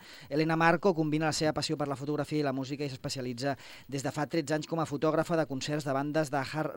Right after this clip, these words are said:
rock i metal. Una fotografia espectacular que va fer en Helena a Oslo, a Noruega, amb la, el concert de la banda Cult of Fire a l'Inferno Festival dos mil dinou. També trobareu més fotos d'aquesta creadora a helena marco punt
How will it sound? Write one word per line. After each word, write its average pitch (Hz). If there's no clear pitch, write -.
rock 151
i 190
metal. 147
Una 143
fotografia 139
espectacular 143
que 139
va 131
fer 143
en 143
Helena 143
a 147
Oslo, 202
a 143
Noruega, 165
amb 160
la, 131
el 123
concert 135
de 147
la 139
banda 143
Cult 156
of 143
Fire 165
a 131
l'Inferno 147
Festival 170
dos 143
mil 180
dinou. 135
També 131
trobareu 139
més 135
fotos 127
d'aquesta 127
creadora 156
a 139
helena 139
marco 139
punt 175